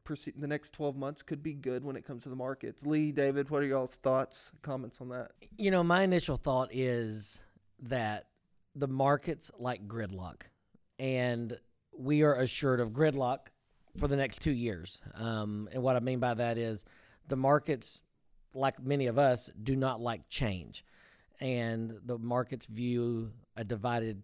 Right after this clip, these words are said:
Speaker 2: Congress and then a, a, the, you know, the Democrat in the White House. You know, they view this as, hey, status quo for the next two years. There's not gonna be any radical tax policies. There's not gonna be a lot of,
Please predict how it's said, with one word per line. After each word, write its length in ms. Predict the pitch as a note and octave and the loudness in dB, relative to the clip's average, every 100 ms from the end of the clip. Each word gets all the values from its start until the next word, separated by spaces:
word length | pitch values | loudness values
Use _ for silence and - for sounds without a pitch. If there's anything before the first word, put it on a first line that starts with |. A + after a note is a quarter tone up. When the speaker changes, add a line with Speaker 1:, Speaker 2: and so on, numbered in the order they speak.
| - | -4
Speaker 2:
Congress 720 | B2+ A#2+ A2+ A2+ A2 - - - _ - | -2 0 -2 -4 -4 -8 -16 -20 _ -12
and 140 | A2+ | -8
then 160 | G#2 A2 | -6 -6
a, 140 | G#2+ F#2+ - | -6 -10 -16
a, 80 | G2 G2 C2 - - | -18 -18 -20 -20 -14
the, 120 | A2+ | -10
you 120 | A2 | -8
know, 80 | G#2+ | -8
the 80 | G2 | -8
Democrat 420 | A2 A#2 - A#2 | -8 -8 -4 -6
in 80 | G#2 | -6
the 60 | |
White 240 | G#2 A2 A2 | -6 -6 -4
House. 400 | A#2 G#2+ G#2 - _ - - _ - | -4 -6 -8 -16 _ -20 -20 _ -12
You 100 | B2 | -6
know, 80 | B2 | 0
they 160 | C3 | 0
view 220 | B2 C3 | 0 0
this 300 | B2 F#3 B2 | -2 -4 -6
as, 160 | C#3+ A#2+ | -6 -4
hey, 260 | C#3+ C3 G#2+ _ | -2 -2 -4 _
status 360 | - D3 C#3+ - | -2 2 2 0
quo 260 | - C#3+ | -2 0
for 120 | B2+ | 0
the 60 | C3+ | -4
next 240 | C3+ - | -4 -6
two 80 | - | -6
years. 400 | C3+ B2+ C3+ C3 | -4 -2 -2 -4
There's 120 | A#2+ | -4
not 160 | A#2+ C3 | -4 -2
gonna 140 | C3 | -2
be 360 | A#2+ C#3 C3+ B2 - - _ - | 0 2 2 0 -6 -20 _ -4
any 200 | C#3+ C3 | -2 2
radical 380 | C3 C3 C3 | 2 2 -2
tax 300 | A#2+ C#3+ C3 | -2 0 0
policies. 800 | - C3 B2 A#2+ - B2+ B2+ B2+ | -2 -2 -2 -2 -6 -4 -4 -6
There's 160 | A#2+ B2+ | -8 -6
not 140 | C#3 | -6
gonna 100 | B2 | -6
be 140 | A#2+ C3 | -4 -4
a 60 | |
lot 200 | B2+ B2 | -2 -4
of, 180 | B2 A2+ | -4 -6